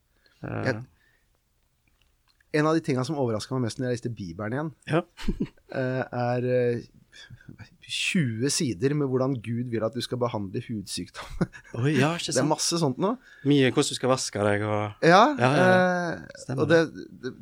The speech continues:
Speaker 2: det må jo være, vi har ikke noe forklaring på dette her, men vi vet at det funker, men
Speaker 1: Ja.
Speaker 2: hvordan i all verden skal vi få folk til å gjøre det? Gud vil det, liksom.
Speaker 1: Mm, mm, og det, det er effektivt.
Speaker 2: Ja.
Speaker 1: Det, det der med
Speaker 2: Snakker vi dominanshierarki, da?
Speaker 1: Ja, det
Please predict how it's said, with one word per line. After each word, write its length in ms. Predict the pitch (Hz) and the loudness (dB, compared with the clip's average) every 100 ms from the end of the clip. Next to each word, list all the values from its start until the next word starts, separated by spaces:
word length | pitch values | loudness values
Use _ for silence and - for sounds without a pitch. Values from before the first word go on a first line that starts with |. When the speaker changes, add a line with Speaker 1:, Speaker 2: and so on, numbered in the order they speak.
| 156 | 0
Speaker 2:
det 60 | 165 | 2
må 120 | 175 | 4
jo 80 | 175 | 6
være, 240 | 143 151 147 143 | 6 6 4 2
vi 80 | |
har 80 | 156 | 0
ikke 120 | - 151 | 0 -2
noe 60 | |
forklaring 420 | 196 - 117 110 120 | -2 2 2 2 0
på 100 | 143 | 0
dette 160 | 135 165 | 2 4
her, 160 | 226 | 4
men 160 | 262 185 | 4 2
vi 80 | 143 | 0
vet 120 | 110 | 0
at 80 | 135 185 | -2 -2
det 40 | |
funker, 400 | 190 127 - 214 | -2 -2 0 2
men 100 | 202 143 | 4 4
Speaker 1:
Ja. 60 | |
Speaker 2:
hvordan 160 | 139 147 | 4 4
i 40 | |
all 80 | 151 | 4
verden 220 | 117 110 117 | 2 -2 -4
skal 120 | 135 | -4
vi 60 | 131 | -2
få 80 | 120 | -2
folk 160 | 117 | -2
til 100 | 143 | 0
å 40 | 117 | 0
gjøre 140 | 95 165 | 2 2
det? 100 | 180 - - - - _ _ - | 2 -4 -20 -20 -20 _ _ -14
Gud 280 | 117 117 123 | -4 -2 0
vil 180 | 95 95 | -2 -4
det, 120 | 98 | -4
liksom. 200 | 107 180 | 4 4
Speaker 1:
Mm, 160 | 131 135 | 4 2
mm, 200 | 160 202 196 | 0 0 0
og 80 | - | 2
det, 80 | - - | 2 4
det 80 | 180 | 4
er 40 | |
effektivt. 440 | 156 120 143 - - | 4 0 -2 -6 -8
Speaker 2:
Ja. 100 | 127 - - _ - | -8 -10 -20 _ -2
Speaker 1:
Det, 140 | 151 151 - 190 - _ _ _ _ _ - | 0 0 -4 -8 -18 _ _ _ _ _ -4
det 100 | 127 | -2
der 140 | 113 110 | 2 2
med 180 | 107 107 | 2 2
Speaker 2:
Snakker 220 | 104 160 | 0 -2
vi 60 | |
dominanshierarki, 720 | 160 165 104 - 101 101 110 | -2 -2 -4 -6 -6 -6 -8
da? 340 | 110 104 - - - - | -10 -12 -20 -20 -20 4
Speaker 1:
Ja, 100 | 180 | 4
det 200 | 240 - | 4 2